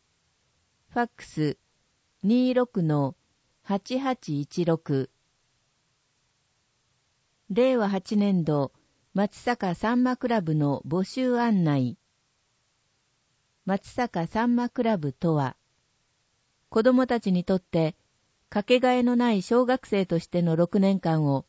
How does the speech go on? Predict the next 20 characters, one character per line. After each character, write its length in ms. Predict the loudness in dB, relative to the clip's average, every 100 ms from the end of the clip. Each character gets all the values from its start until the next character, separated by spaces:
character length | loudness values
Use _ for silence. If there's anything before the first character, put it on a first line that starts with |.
| _
大 220 | -2 0
切 280 | 0 -2 0
に 120 | 0
し 80 | -2
て 100 | -2
あ 100 | 0
げ 140 | -2
た 180 | -2 0
い。 160 | 0 -4 _ _ _ _ _ _ _
そ 200 | _ 0
ん 80 | 2
な 140 | 2 2
思 200 | 0 0
い 60 |
か 140 | 0 0
ら、 240 | 0 -2 _ _ _ _
小 260 | -2 2 2
学 200 | 0 -4
生 260 | -2 0
の 260 | 2 -2 -4